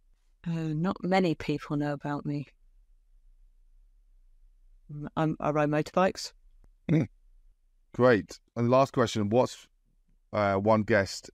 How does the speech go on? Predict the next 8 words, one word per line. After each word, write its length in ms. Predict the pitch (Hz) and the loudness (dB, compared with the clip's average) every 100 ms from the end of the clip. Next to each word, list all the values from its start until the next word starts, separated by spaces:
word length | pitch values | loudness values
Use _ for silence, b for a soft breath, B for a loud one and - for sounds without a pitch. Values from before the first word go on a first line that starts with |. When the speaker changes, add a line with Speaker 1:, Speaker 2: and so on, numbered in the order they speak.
| - | -2
Speaker 2:
uh, 120 | 92 92 | 2 2
you 180 | 90 | 2
think 220 | 90 92 87 | 0 0 0
I 60 | |
should 160 | 85 90 | 0 0
have 140 | 87 | 0
on? 220 | 85 78 - _ - _ _ _ _ _ _ _ - | 0 -2 -4 _ -20 _ _ _ _ _ _ _ -4
Speaker 1:
Ooh. 640 | 165 185 165 143 139 | 0 2 2 2 -2